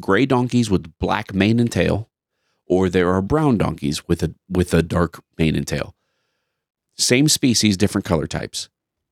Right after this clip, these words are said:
So out of the one hundred and forty species of donkeys, Donkey in Shrek happens to be the, the same species that is portrayed in Pinocchio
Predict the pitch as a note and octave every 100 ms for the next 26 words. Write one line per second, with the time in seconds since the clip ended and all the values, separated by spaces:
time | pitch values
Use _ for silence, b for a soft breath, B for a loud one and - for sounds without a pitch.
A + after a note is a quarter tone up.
0 | _ _ _ - G2 - C#3 D#3+ B2 G#2
1 | G2 F2+ B2+ D#3 C3+ A2+ G#2 - B2+ B2
2 | A2 G#2 _ - - C3 B2+ A#2+ A2 F#2+
3 | D#2+ - C#2+ - - _ _ _ _ _
4 | _ _ F#2 F#2+ A2 C3+ C#3+ - G2+ F#2
5 | F#2 F#2 G#2+ F#2+ F2 F2+ E2+ D#2+ E2 E2
6 | - _ E2+ F2+ - F#2+ F#2 F#2 - F2
7 | E2+ D#2+ - - _ F2 E2 D#2+ - E2+
8 | - G#2+ G2+ F#2+ D#2 _ A2 C#3+ D3 C3+
9 | F2 D#2+ D#2+ D#2 D2